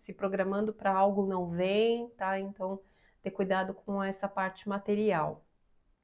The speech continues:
E aonde a sua mente tem que tá muito ligada é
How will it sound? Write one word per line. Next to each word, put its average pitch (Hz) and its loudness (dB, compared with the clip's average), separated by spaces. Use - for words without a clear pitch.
E 208 8
aonde 240 8
a 247 2
sua 233 0
mente 220 2
tem 208 -2
que 208 -6
tá 202 0
muito 240 -2
ligada 202 2
é 196 0